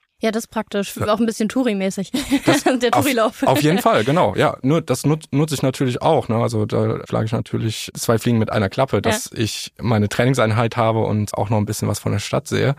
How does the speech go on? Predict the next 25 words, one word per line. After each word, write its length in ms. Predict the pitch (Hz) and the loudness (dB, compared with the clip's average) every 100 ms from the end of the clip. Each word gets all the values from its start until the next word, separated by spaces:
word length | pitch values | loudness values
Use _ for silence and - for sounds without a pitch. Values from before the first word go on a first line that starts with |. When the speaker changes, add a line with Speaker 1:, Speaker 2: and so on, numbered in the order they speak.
| - | 0
Speaker 1:
Mhm. 320 | 202 214 262 - | 0 0 -2 -6
Speaker 2:
Finde 180 | - 120 | 0 0
ich 320 | 113 - - - | 0 -6 -12 -4
eine 140 | 120 | 0
super 260 | 113 120 143 | 0 2 2
nützliche 480 | 123 131 127 123 113 | 2 0 -2 -4 -6
Funktion. 720 | - 113 - - 113 151 170 _ | -4 -4 -2 0 0 0 -2 _
Ansonsten 1000 | - 104 101 101 113 123 - 135 135 135 - - - _ _ _ _ 107 98 | -4 -2 0 0 2 0 -2 0 2 0 -4 -18 -20 _ _ _ _ -10 -10
gibt's 380 | - - - - | -12 -12 -10 -2
jetzt 320 | 127 117 - | 0 0 -2
eigentlich 720 | 107 123 127 - 120 - - _ _ - | 0 2 0 -2 -2 -2 -10 _ _ -4
nicht 400 | 110 123 127 - | 0 0 0 0
mehr 160 | 123 | 2
viel, 500 | 117 - - 127 139 | 0 -4 0 2 2
wo 120 | 120 120 | 2 0
ich 80 | |
sagen 500 | - 110 113 117 113 | 0 2 2 2 0
kann, 480 | 107 - 107 113 110 - | -2 -2 0 2 0 -4
da 160 | - 95 | -4 -2
ist 160 | 110 - | -2 -4
die 100 | - | -6
Technologie 520 | 120 - 117 113 110 | -4 -2 -2 -2 -2
schon 220 | - 110 | 0 0
so 220 | 107 113 | 0 0
weit, 360 | 110 113 123 | 2 2 2